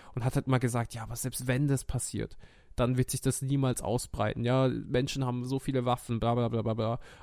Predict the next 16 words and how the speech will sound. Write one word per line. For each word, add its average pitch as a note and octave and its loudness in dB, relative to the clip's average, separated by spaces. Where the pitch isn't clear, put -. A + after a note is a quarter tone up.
Und C3+ 4
jetzt - 2
siehst F#3+ 0
du D3+ 6
einfach B2+ 2
in B2+ 2
Zeiten C3 2
von B2+ -4
Corona, B2+ 0
wie A2+ 0
<laughs> - -
schnell E3 8
sich - 2
der B2 4
Scheiß B2+ 2
ausbreitet B2 0